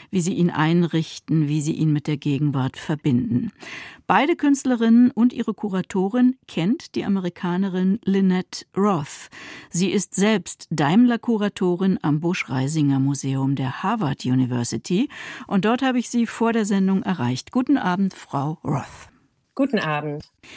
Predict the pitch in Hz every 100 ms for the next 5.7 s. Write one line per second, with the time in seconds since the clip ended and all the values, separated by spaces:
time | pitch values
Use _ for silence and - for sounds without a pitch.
0 | - - - 254 254 185 - 117 123 123
1 | 120 123 131 208 220 277 277 208 190 220
2 | 226 226 - 196 - - 175 170 165 -
3 | - 254 226 - 202 - 202 - 180 185
4 | 180 160 160 - 208 - 254 247 254 -
5 | - 202 175 - 208 190 208